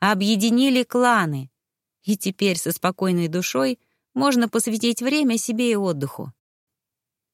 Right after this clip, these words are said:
Весь вечер я таяла в тёплых объятиях мужа, слушала родные песни в исполнении сестры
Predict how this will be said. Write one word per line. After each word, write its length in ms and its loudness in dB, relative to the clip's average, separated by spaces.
Весь 340 2
вечер 480 0
я 200 0
таяла 400 -2
в 60 -10
тёплых 420 -4
объятиях 560 -2
мужа, 420 -2
слушала 580 0
родные 440 0
песни 480 -2
в 80 -2
исполнении 680 0
сестры 640 -4